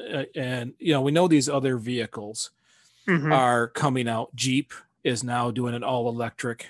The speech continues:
Speaker 1: sports utility
Speaker 2: I've
Speaker 1: for,
Speaker 2: seen that, yeah.
Speaker 1: yep, for off-road. We know it's coming.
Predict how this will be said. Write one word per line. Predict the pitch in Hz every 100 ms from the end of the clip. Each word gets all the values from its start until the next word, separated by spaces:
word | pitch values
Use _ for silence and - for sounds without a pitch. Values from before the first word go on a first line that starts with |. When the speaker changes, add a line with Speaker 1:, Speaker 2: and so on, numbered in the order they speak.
| _
Speaker 1:
sports | _ 123 123 - - - _ -
utility | 131 117 127 120 120 120
Speaker 2:
I've | 139 143 120
Speaker 1:
for, |
Speaker 2:
seen | 117 156 156 143
that, | 131 127
yeah. | 139 131 123 _
Speaker 1:
yep, | 127 131
for | - 127
off-road. | 120 123 - 127 123 123 123 - _ _ -
We | 170 185
know | 151 151 139
it's | 120 -
coming. | - 120 87 58